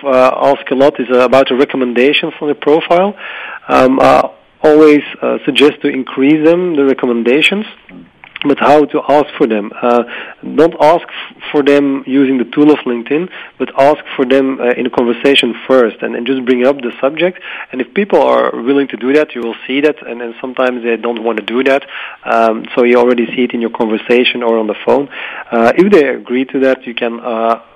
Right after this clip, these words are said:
use LinkedIn to, uh, to ask for a recommendation there. Also, there, a diversified, um, let's say, diversified, uh, number of, of, uh, recommendations, let's say, uh, colleagues, but also old bosses,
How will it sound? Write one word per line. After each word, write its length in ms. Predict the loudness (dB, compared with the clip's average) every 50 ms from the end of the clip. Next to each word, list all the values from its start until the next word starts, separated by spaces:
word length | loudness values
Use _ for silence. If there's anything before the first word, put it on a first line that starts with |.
| _ _
use 300 | -8 -2 0 0 0 0
LinkedIn 600 | -2 -6 -6 -6 -4 -4 -4 -4 -4 -4 -8 -10 -8
to, 220 | -6 -4 0 0 0
uh, 100 | 0 0
to 180 | -2 -2 0
ask 140 | 0 0 0 -2 -6
for 240 | -2 0 0 0
a 20 | 0
recommendation 680 | 0 -2 -4 -4 -4 -4 -2 -2 -2 -2 -4 -6 -6 -4
there. 200 | -4 -4 -6 -8 -14 -14 -14 -12 -12 -12 -12 -12 -14 -14 _ 2
Also, 280 | 2 4 4 2 0
there, 460 | -2 0 2 2 4 4 2 0 -2 -8 -14
a 20 |
diversified, 1120 | -12 -8 -6 -6 -6 -6 -6 -2 0 0 0 -2 -6 -16 -14 -4 -2 0 0 0 0 -4 -6 -12 -20 _ -10
um, 720 | -8 -6 -4 -2 -2 0 -2 -2 -2 -4 -8 -10 -14 -18 -20 _ -20 _ _ _ _ _ _ -10
let's 200 | -10 -10 -8 -4
say, 100 | -4 -4
diversified, 920 | -4 -4 -8 -4 -2 -2 -2 -2 -4 -16 -6 0 2 4 4 4 2 0 -2 -6
uh, 100 | -8 -6
number 500 | -6 -4 -2 0 2 2 4 4 4 4
of, 80 | 4 0 -2 -8 -12
of, 100 | -12 -14 -14 -16 -12
uh, 300 | -8 -6 -4 -4 -4 -4
recommendations, 800 | -6 -6 -6 -8 -6 -4 -2 0 0 0 0 -2 -4 -4 -8 -6
let's 180 | -8 -8 -6 -4
say, 240 | -2 -2 0 0
uh, 220 | 0 0 0 0 -2 -4 -6 -2
colleagues, 460 | 0 2 2 4 2 2 0 -2 -6 -14 -14 -16 -16 -16 -16 -18 -10 -8
but 160 | -8 -8 -4
also 400 | -2 -2 -2 -2 0 -2 -2 2
old 340 | 2 2 2 2 0 -2 0
bosses, 440 | 0 0 0 0 -4 -4 -4 -4